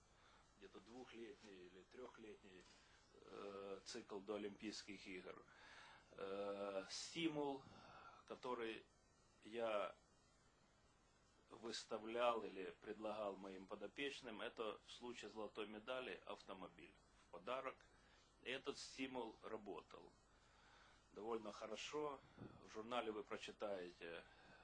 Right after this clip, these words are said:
э, факт, как Яна Клочкова думала о автомобиле.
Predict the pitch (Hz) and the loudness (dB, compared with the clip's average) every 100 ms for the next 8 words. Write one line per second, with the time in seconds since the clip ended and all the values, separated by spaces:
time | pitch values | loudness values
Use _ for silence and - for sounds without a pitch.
0 | - 82 90 90 87 87 87 82 85 85 | -16 -12 -10 -6 -6 -6 -4 -4 -4 -6
1 | - 113 104 - - - - - - - | 0 4 4 2 -14 -16 -18 -20 -20 -10
2 | - 98 92 - - - - - 95 110 | 0 0 0 -8 -10 -14 -20 -16 -2 0
3 | 110 101 - 107 - - 151 151 147 143 | 2 0 0 -2 -2 2 6 8 6 4
4 | - - - - - - - - - - | -6 -20 -20 -20 -20 -20 -20 -20 -20 -20
5 | - - - - - 117 139 135 131 127 | -20 -16 -14 -14 -12 -2 2 6 8 8
6 | 120 123 120 - 123 120 123 123 117 110 | 8 4 2 0 0 0 0 0 4 4
7 | 107 | 2